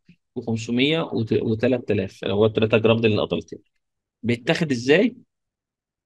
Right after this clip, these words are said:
برضه كل اتناشر ساعه وكل، او كل يوم يعني، او يعني في حاجات برضه بتتاخد منه كل تمانية برضه. بس طبعًا ده السسبنشن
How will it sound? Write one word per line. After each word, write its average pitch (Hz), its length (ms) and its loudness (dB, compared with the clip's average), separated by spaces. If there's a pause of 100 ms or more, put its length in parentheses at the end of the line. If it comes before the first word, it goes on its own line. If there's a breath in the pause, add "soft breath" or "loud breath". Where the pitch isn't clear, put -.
(500)
برضه 117 460 4
كل 120 160 -2
اتناشر 110 300 -6
ساعه 135 280 -4
وكل، 110 420 -2
او 104 120 -4
كل 107 220 -2
يوم 90 200 -4
يعني، - 180 -12 (180)
او 120 180 -6
يعني 120 340 -2
في 131 100 -8
حاجات 139 180 -2
برضه 139 220 -2
بتتاخد 135 280 -6
منه 135 140 -2
كل 135 120 -8
تمانية 113 360 -2
برضه. 95 240 -14 (880)
بس - 100 -20
طبعًا 120 200 0
ده 117 80 0
السسبنشن 117 680 -6